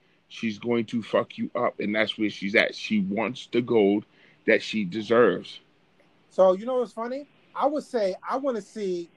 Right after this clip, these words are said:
Speaker 2: I'd like to, you know what would be a better fit would be Sonya Deville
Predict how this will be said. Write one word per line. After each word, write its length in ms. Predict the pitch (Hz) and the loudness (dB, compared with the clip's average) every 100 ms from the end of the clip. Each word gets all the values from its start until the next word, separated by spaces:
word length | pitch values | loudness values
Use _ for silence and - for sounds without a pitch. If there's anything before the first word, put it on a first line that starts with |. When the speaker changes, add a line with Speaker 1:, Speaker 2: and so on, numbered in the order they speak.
| _ _ _ | _ _ _
Speaker 2:
I'd 200 | 220 294 | -4 0
like 180 | 269 226 | 0 0
to, 140 | 226 202 | -2 -2
you 80 | 226 | -2
know 180 | 240 233 | -2 0
what 200 | 202 214 | 0 0
would 80 | 196 | 0
be 100 | 190 | -2
a 60 | |
better 340 | 156 180 208 208 | 2 4 4 2
fit 400 | - - 233 302 _ _ _ _ | -2 0 0 0 _ _ _ _
would 160 | 156 156 | 0 2
be 140 | 165 | -2
Sonya 500 | - - 202 202 190 | -6 4 4 4 0
Deville 680 | 160 143 - 233 190 143 | -2 0 6 8 8 6